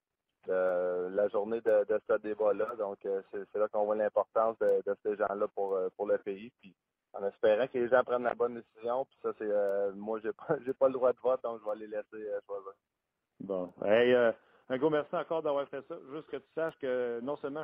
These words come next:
Speaker 2: je te souhaite bon succès pour tes matchs à venir, pour que tu comptes,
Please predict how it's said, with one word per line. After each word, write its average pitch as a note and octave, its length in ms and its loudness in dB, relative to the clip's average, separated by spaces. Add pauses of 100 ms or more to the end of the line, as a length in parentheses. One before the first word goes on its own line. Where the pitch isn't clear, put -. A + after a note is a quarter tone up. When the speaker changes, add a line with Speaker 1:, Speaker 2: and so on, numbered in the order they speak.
Speaker 2:
je C3 60 -8
te A#2+ 60 -10
souhaite C3+ 160 -8
bon C#3 140 -2
succès - 380 -6
pour B2 120 -8
tes B2+ 160 -2
matchs C3+ 240 -2 (400)
à B2+ 140 6
venir, C3 320 2
pour A#2 120 -10
que B2+ 80 -4
tu - 180 -12
comptes, D3+ 260 0